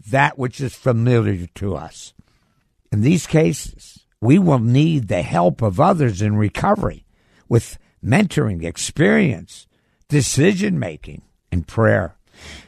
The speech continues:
We may need therapy or counseling. Folks, our concern is not to determine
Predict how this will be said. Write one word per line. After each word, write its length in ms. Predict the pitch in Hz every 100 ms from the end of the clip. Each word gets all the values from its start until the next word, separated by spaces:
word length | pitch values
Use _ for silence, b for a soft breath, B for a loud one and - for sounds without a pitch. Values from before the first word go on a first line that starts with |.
| B _ _
We 180 | - 147
may 200 | 180 196
need 260 | 190 208 180
therapy 680 | - 233 269 233 123 107 107
or 160 | 135 143
counseling. 840 | - - 233 247 - 104 87 - _ _ _ _ _ -
Folks, 280 | 220 185 220
our 200 | 226 262
concern 840 | - 214 - - 180 143 127 135
is 180 | 117 90
not 320 | 139 170 175
to 100 | 196
determine 720 | 165 180 151 156 135 117 113